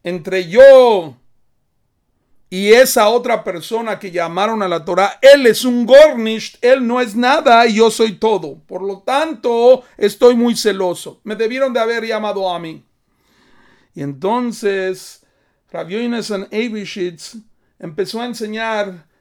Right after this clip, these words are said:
que ahora entendió el concepto de "Ve'ahavta lereaja kamoja". "Ve'ahavta lereaja kamoja". Y es, no quiere nada más decirle que te ames a ti mismo.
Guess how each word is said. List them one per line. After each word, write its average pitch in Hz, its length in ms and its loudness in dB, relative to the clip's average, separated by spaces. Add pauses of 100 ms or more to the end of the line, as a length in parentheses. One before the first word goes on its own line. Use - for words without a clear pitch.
que 190 120 -4
ahora 240 220 0
entendió 214 440 -2
el 202 100 -4
concepto 196 560 -8
de 175 120 -6
"Ve'ahavta 175 520 -8
lereaja 170 560 -8
kamoja". 165 400 -16
"Ve'ahavta 214 380 -6
lereaja 226 480 -4
kamoja". 190 680 -10 (640)
Y 214 80 -10
es, 214 320 -12 (1120)
no 240 180 -10
quiere 311 220 -4
nada 233 220 2
más 214 260 0
decirle 185 1040 -6 (360)
que - 220 -14
te 202 240 -2
ames 202 300 0
a 175 160 -2
ti 170 140 -10
mismo. 160 540 -10